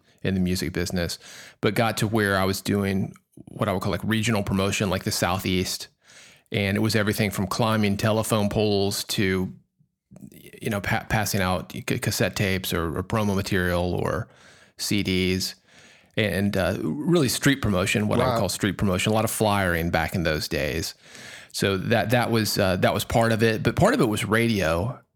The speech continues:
Speaker 1: When I was in college, I was taking a music business class, and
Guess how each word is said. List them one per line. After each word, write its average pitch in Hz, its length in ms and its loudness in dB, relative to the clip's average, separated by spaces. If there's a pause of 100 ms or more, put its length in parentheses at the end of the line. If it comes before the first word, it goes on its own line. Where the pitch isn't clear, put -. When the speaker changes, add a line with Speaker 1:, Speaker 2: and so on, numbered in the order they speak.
(360)
Speaker 1:
When 123 100 2
I 131 60 4
was 120 100 2
in 107 80 2
college, 101 600 0 (320)
I - 80 -20
was 123 100 -6
taking 95 300 -2
a - 20 0
music 95 320 0
business 95 320 -2
class, 85 640 -4 (200)
and 87 640 -2